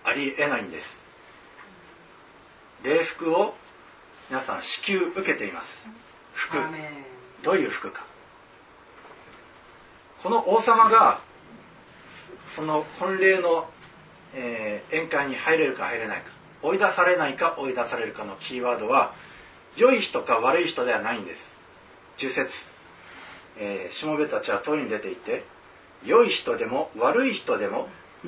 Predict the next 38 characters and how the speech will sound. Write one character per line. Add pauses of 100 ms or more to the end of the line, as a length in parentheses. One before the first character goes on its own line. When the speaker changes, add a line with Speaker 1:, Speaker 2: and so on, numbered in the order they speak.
(280)
Speaker 1:
出
会
っ (160)
た
も
の
を
皆 (160)
集
め
た。 (1000)
だ
か
ら
こ
の
宴
会
に
は
悪
い
人
も
い
る
ん
で
す。 (440)
良
い
人
も
悪
い
人
も。 (1400)
ね、